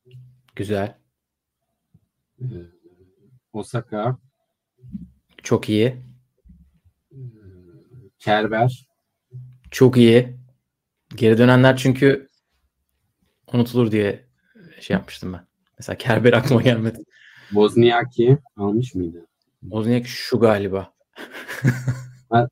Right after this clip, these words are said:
Speaker 2: şey, ay, Wozniacki diyorum. Azarenka, pardon.
Speaker 1: Ee, Azarenka'yı söyledin mi? Kafam karıştı şu anda. İlk başta kim söyledin? Bunu tabii sayarken şey yapsaydık iyiydi.
Speaker 2: Sabalenka
Speaker 1: Nasıl?
Speaker 2: dedim. Wozniacki
Speaker 1: Sabalenka
Speaker 2: dedim. Kerber
Speaker 1: tamam,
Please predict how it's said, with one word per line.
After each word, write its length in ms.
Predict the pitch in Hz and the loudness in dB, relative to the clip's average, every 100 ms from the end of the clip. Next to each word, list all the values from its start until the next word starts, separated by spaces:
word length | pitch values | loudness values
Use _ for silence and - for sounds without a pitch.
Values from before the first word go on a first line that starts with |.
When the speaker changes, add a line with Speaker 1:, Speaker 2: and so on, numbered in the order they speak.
| _ - | _ -20
Speaker 2:
şey, 220 | - 147 135 | 4 4 8
ay, 160 | 139 135 | 6 6
Wozniacki 520 | 127 135 139 143 - | 6 6 4 2 2
diyorum. 180 | 120 120 | 2 2
Azarenka, 580 | 120 127 135 - 101 - | 2 4 4 2 -6 -4
pardon. 420 | 107 104 98 87 - _ _ _ _ _ _ _ _ _ _ _ _ _ _ _ _ _ _ 131 | -4 -4 -6 -12 -16 _ _ _ _ _ _ _ _ _ _ _ _ _ _ _ _ _ _ -4
Speaker 1:
Ee, 320 | 120 120 113 | 0 0 0
Azarenka'yı 460 | 117 139 170 175 147 | -4 -4 -6 -6 -8
söyledin 420 | - 139 156 190 | -4 -2 0 -2
mi? 120 | 151 | -4
Kafam 280 | 131 123 123 | -6 -6 -6
karıştı 300 | 110 95 - | -6 -8 -10
şu 120 | 92 | -12
anda. 140 | 92 - | -12 -10
İlk 200 | 120 - | -10 -10
başta 260 | 110 127 | -10 -12
kim 120 | 117 | -16
söyledin? 460 | 120 120 98 113 160 _ _ _ _ _ _ _ _ | -12 -8 -8 -10 -16 _ _ _ _ _ _ _ _
Bunu 80 | 107 | -14
tabii 160 | 101 98 | -12 -10
sayarken 480 | 101 104 110 113 - _ - | -8 -8 -10 -12 -14 _ -18
şey 160 | 104 | -14
yapsaydık 360 | - 127 127 - | -10 -10 -10 -10
iyiydi. 260 | 98 92 | -10 -10
Speaker 2:
Sabalenka 540 | - 92 113 131 135 113 | -8 0 4 6 4 0
Speaker 1:
Nasıl? 100 | 107 | -2
Speaker 2:
dedim. 260 | 104 135 - _ - | -2 -4 -6 _ -8
Wozniacki 440 | 110 110 123 127 | -6 -2 -2 0
Speaker 1:
Sabalenka 340 | 127 131 151 147 | 2 2 2 0
Speaker 2:
dedim. 120 | - | -2
Kerber 180 | 123 120 | 2 2
Speaker 1:
tamam, 180 | 139 | 2